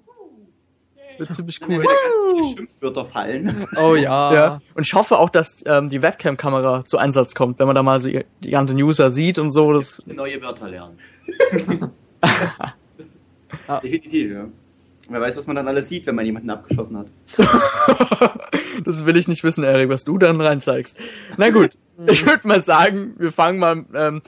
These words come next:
Speaker 1: wir fassen das mal zusammen. Wii Party You und Wii Fit You. Wie Iwata ja leider bei der Di-, Direct, ähm, ankündigen musste, wird ja Wii Party You und Wii Fit You nochmal verschoben, denn die wollen nochmal richtig hart dran arbeiten. Denn, ja, die sind noch nicht zufrieden damit und wollen besonders Wii Fit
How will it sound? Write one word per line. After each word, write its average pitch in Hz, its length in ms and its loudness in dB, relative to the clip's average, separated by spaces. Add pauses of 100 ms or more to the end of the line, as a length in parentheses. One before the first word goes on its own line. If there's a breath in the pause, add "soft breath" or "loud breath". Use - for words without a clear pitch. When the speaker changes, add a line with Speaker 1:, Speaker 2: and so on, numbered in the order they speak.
(180 soft breath)
Speaker 1:
wir 156 120 -6
fassen 165 360 -2
das 143 100 -8
mal 143 160 0
zusammen. 147 420 -2
Wii 220 100 -2
Party 170 360 -2
You 147 140 -6
und 143 180 -6
Wii 233 100 0
Fit 143 260 -4
You. 160 200 2 (480 loud breath)
Wie 160 140 4
Iwata 156 320 4
ja 160 160 4
leider 175 400 2
bei 160 100 0
der 156 180 2
Di-, 151 280 -6
Direct, 165 640 2
ähm, 139 440 -4 (100)
ankündigen 151 500 -2
musste, 151 400 4 (420 loud breath)
wird 143 200 2
ja 143 200 6
Wii 156 120 2
Party 151 280 0
You 143 160 0
und 147 160 -2
Wii 180 80 4
Fit 139 240 -2
You 143 240 2
nochmal 143 320 2
verschoben, 170 640 4
denn 135 140 4
die 123 80 0
wollen 135 120 6
nochmal 135 200 4
richtig - 260 -4
hart 139 220 0
dran 131 100 2
arbeiten. 160 540 2 (1080 loud breath)
Denn, 147 460 4
ja, 135 200 4
die 139 80 -8
sind 143 160 -6
noch 135 40 -6
nicht 135 140 -6
zufrieden 160 340 -4
damit 147 300 0
und 139 120 -4
wollen 139 240 4
besonders 147 460 2
Wii 147 80 2
Fit 139 240 -4